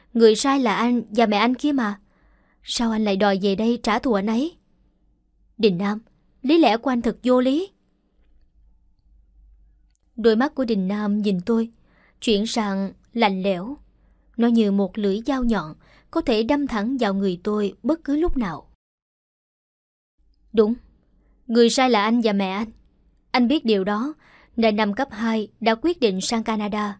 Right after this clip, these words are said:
sống cuộc đời mới, không tranh giành với họ. Anh tự hứa sẽ không bao giờ đặt chân về Việt Nam, cho đến khi mẹ qua đời. Nhưng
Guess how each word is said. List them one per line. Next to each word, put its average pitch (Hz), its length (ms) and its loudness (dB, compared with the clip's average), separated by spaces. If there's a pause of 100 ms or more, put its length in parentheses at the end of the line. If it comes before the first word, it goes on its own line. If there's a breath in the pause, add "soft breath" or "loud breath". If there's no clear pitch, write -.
sống 302 320 -6
cuộc 208 180 2
đời 202 180 -2
mới, 208 340 -4 (380 soft breath)
không 302 220 -2
tranh 285 260 0
giành 196 220 -2
với 254 120 -2
họ. 175 360 -6 (760)
Anh 214 180 0
tự 190 260 -2
hứa 226 280 -2 (320 loud breath)
sẽ 262 140 -2
không 302 200 0
bao 277 160 4
giờ 208 260 0
đặt 196 260 -2
chân 262 200 2
về 208 180 0
Việt 190 220 -2
Nam, 226 220 -4 (600)
cho 226 100 0
đến 220 220 -2
khi 202 260 0
mẹ 185 200 -2
qua 220 240 -2
đời. 185 300 -6 (1200)
Nhưng 185 520 -2